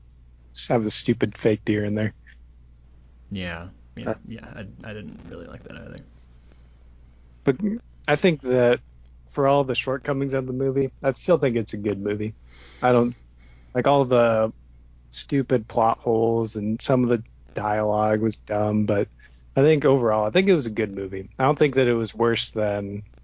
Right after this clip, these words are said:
Speaker 1: uh, what was our zero?
Speaker 2: Hitch.
Speaker 1: Oh, Hitch. I think that it's infinitely better than Hitch.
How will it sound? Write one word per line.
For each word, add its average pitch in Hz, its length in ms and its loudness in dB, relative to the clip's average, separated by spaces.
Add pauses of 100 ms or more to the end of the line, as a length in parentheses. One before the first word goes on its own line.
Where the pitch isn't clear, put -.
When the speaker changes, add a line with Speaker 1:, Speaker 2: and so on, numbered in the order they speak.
(320)
Speaker 1:
uh, 101 420 -4 (120)
what 123 120 2
was 131 120 6
our 143 120 6
zero? 143 400 4 (460)
Speaker 2:
Hitch. - 160 -2
Speaker 1:
Oh, 110 60 2
Hitch. - 400 0 (840)
I 143 80 4
think 170 200 2
that 127 300 2
it's 123 460 -4 (260)
infinitely 127 500 -2
better 110 320 0
than 101 160 -10
Hitch. 104 580 -2